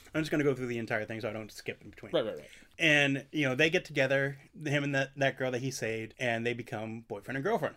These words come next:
Speaker 2: Mm-hmm.
Speaker 1: I don't remember if he asked him to marry her right before he went into basic training.
Speaker 2: I, I don't remember.
Speaker 1: Yeah.
Speaker 2: But he was, the plan was for him to come back to her.
Speaker 1: Yeah, his plan was to come back to
Speaker 2: Regardless.
Speaker 1: her. Uh, but he was then sent off to Vietnam.
Speaker 2: Right.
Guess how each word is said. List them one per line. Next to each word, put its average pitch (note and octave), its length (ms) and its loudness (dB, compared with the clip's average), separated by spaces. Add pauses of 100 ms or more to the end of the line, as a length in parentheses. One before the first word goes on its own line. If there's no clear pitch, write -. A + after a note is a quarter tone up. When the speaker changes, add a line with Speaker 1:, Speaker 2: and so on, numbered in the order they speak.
Speaker 2:
Mm-hmm. C3+ 240 -6 (140)
Speaker 1:
I C#3 60 -6
don't F3 120 -2
remember D3 400 0
if A#2+ 80 -10
he C3 120 0
asked B2+ 180 -2
him B2+ 160 -4
to A#2 240 -6
marry D#3 380 2
her B2+ 160 2
right B2 160 2
before A#2+ 260 -4
he A#2 60 -2
went A2+ 160 -4
into A2 380 -8
basic G#2 300 -12
training. G#2+ 300 -8 (480)
Speaker 2:
I, D3+ 1040 0 (100)
I C3 40 -18
don't A#2 80 -8
remember. E2+ 300 -14 (100)
Speaker 1:
Yeah. - 100 2 (180)
Speaker 2:
But F#3+ 280 6
he G3+ 300 -2
was, F3+ 480 4
the F3 80 -2
plan F3 300 2
was D3+ 120 0
for C3+ 120 -8
him C3+ 120 -2
to A#2+ 60 -6
come A#2 180 -8
back G2+ 240 -8
to G2 100 -12
her. - 220 -20
Speaker 1:
Yeah, F3 200 4
his C3 120 -10
plan G3 180 2
was D3+ 120 6
to C#3+ 60 4
come C3+ 80 6
back C#3 220 2
to D#3 80 0
Speaker 2:
Regardless. A2 320 -2
Speaker 1:
her. D3 140 2
Uh, C#3+ 40 4
but F#3+ 160 2
he G#3 100 2
was G#3 140 4
then F#3+ 160 4
sent D#3 220 2
off C#3+ 180 2
to D3 80 -6
Vietnam. A2+ 340 -6 (140)
Speaker 2:
Right. - 140 0